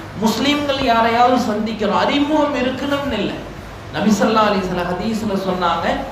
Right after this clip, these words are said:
"அறிமுகமான முஸ்லீம்களுக்கு மட்டும் சலாம் சொல்வது கியாமத் நாளினுடைய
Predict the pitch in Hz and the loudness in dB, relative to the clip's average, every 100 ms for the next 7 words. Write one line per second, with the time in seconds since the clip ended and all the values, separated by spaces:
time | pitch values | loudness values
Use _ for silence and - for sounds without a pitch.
0 | - - - 175 226 262 180 - 262 240 | -12 -12 -4 0 2 0 0 2 2 4
1 | 240 240 233 220 202 226 262 254 240 226 | 4 4 2 -2 -2 -2 -2 -2 -2 -2
2 | 214 202 208 202 277 285 - 214 220 247 | -4 -2 -2 0 0 0 0 0 4 4
3 | 247 - 226 214 196 196 - - - - | 2 -2 -4 -2 0 0 -2 -4 -10 -6
4 | 185 214 233 254 - 233 214 208 202 190 | 0 2 2 2 -2 -2 0 -2 -2 -4
5 | 208 | -2